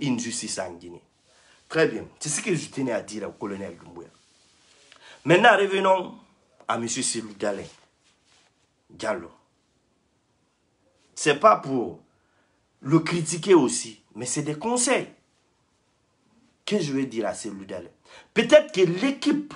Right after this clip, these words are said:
de communication de Cellou Dalein a un problème, hein.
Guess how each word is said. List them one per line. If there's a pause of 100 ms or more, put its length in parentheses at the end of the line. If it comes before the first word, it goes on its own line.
(120)
de
communication
de
Cellou
Dalein
a
un
problème,
hein.